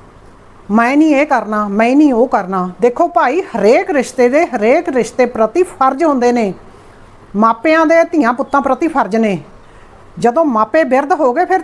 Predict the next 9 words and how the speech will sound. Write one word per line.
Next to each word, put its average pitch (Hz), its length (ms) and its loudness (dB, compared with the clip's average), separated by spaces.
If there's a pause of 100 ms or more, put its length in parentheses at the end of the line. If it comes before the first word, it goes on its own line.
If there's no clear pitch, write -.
(120)
ਧੀਆਂ 277 340 4
ਪੁੱਤਾਂ 277 420 -2
ਦੇ 269 140 2
ਮਾਪਿਆਂ 311 540 0
ਪ੍ਰਤੀ 311 300 -2
ਫਰਜ਼ 220 260 -2
ਬਣ 202 180 -2
ਜਾਂਦੇ 185 300 0
ਨੇ, 156 180 -4